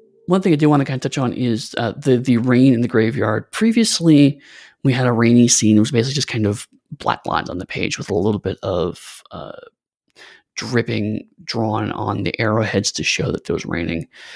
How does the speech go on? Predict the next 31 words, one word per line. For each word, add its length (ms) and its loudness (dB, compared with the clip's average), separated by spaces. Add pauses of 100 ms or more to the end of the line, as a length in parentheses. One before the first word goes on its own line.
(300)
Uh, 280 0
but 180 -6
looking 280 4
at 100 0
pages, 640 0
uh, 120 -8
seven 340 -2
and 120 -8
eight, 300 -4 (520)
there's 300 2
actually 400 -4
s-, 120 -6 (240)
a 60 -2
great 320 -4
touch 280 -8
where, 440 -2
um, 380 -2 (560)
the 100 -4
color 580 0
is 200 -2
whiter 720 0 (280)
and 220 -4
brighter 640 0 (420)
around 360 2
the 220 -4
areas 400 0
where 220 0
the 100 0
rain 360 0
is 120 -2
hitting. 520 -10